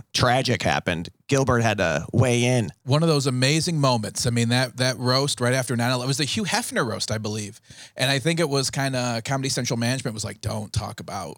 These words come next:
Speaker 2: nine eleven." And no one did. And then Gilbert went up there and just buried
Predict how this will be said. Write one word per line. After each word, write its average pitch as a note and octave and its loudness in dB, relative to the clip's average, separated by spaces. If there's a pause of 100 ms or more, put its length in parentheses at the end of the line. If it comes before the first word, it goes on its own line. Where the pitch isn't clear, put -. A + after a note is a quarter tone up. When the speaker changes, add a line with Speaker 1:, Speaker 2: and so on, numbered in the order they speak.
(140)
Speaker 2:
nine G#2+ -10
eleven." - -14 (400)
And A#2 -2
no A2+ 0
one A2 -4
did. G2+ -6
And G#2+ -6
then G2+ -8 (400)
Gilbert A2+ -2
went G#2 -4
up G#2 -8
there G2+ -6
and G2+ -8
just - -6 (480)
buried A2+ -2